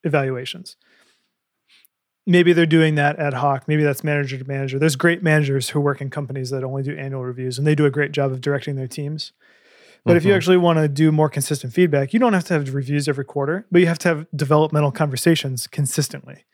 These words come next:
Speaker 1: And
Speaker 2: Right.
Speaker 1: usually, if you're in an organization that has annual reviews, unless you have great managers, that's not happening.
Speaker 2: Right. Well, and that gets back to the one-on-ones. I mean, it,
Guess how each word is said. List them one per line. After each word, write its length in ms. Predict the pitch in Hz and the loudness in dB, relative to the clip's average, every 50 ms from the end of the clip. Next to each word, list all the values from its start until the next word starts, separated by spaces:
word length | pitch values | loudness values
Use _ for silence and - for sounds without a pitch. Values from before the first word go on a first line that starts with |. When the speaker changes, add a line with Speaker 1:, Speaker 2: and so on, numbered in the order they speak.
| _ _ _ _ _ _ _ _ _ _ - | _ _ _ _ _ _ _ _ _ _ 0
Speaker 1:
And 100 | - 113 | 2 2
Speaker 2:
Right. 320 | 113 110 98 92 - - _ _ _ _ _ _ _ _ _ _ _ - | 2 2 0 -6 -12 -20 _ _ _ _ _ _ _ _ _ _ _ -4
Speaker 1:
usually, 760 | 170 156 160 180 185 175 165 165 165 165 160 156 165 165 - - | 0 4 6 6 6 6 6 6 6 6 6 6 4 2 0 -2
if 180 | 170 143 - 170 | -4 -2 2 4
you're 120 | 160 160 | 4 4
in 60 | 156 151 | 4 4
an 60 | 147 | 4
organization 600 | 151 151 147 151 147 131 147 147 143 127 151 147 | 4 4 2 2 2 2 2 2 2 0 -2 -2
that 120 | 143 143 139 | -2 -2 0
has 260 | 135 139 135 131 - - _ - | 0 0 -2 -2 -6 -10 _ -4
annual 320 | 175 156 160 165 160 151 | 0 2 4 4 4 4
reviews, 400 | 143 143 131 131 156 151 147 135 | 4 2 0 0 2 2 2 0
unless 300 | 147 139 143 147 139 - - | 0 -2 0 0 -2 -2 -2
you 60 | 143 | -4
have 120 | 120 131 120 | -6 -6 -6
great 180 | - 139 131 | -6 -8 -4
managers, 420 | 156 156 156 143 131 120 131 127 - | -2 0 0 0 0 0 -4 -4 -2
that's 160 | 147 123 - | -2 -4 -4
not 120 | 143 120 | -4 -6
happening. 400 | 101 127 117 110 - - 143 - - _ _ _ _ _ _ _ _ _ _ _ _ _ _ _ _ _ _ _ _ | -6 -6 -8 -8 -10 -14 -16 -16 -16 _ _ _ _ _ _ _ _ _ _ _ _ _ _ _ _ _ _ _ _
Speaker 2:
Right. 360 | 110 107 107 104 98 95 - - _ _ _ _ _ _ _ _ _ _ _ _ - - - - - - | -2 -2 0 0 -2 -4 -10 -16 _ _ _ _ _ _ _ _ _ _ _ _ -20 -20 -20 -20 -4 0
Well, 200 | 151 151 147 139 | 2 4 4 4
and 80 | 131 135 | 4 4
that 140 | 143 143 - | 2 2 2
gets 160 | 135 113 - | 0 -2 0
back 180 | - 127 120 - | 0 -2 0 -2
to 80 | 127 | -2
the 100 | 107 107 | -2 0
one-on-ones. 720 | 107 110 110 107 104 101 101 104 113 107 101 98 92 - - | 0 0 0 0 0 0 0 0 2 2 0 -2 -4 -6 -6
I 180 | - - 117 | -6 -4 -2
mean, 160 | 113 110 110 110 | -2 0 0 0
it, 120 | 117 - | -2 -4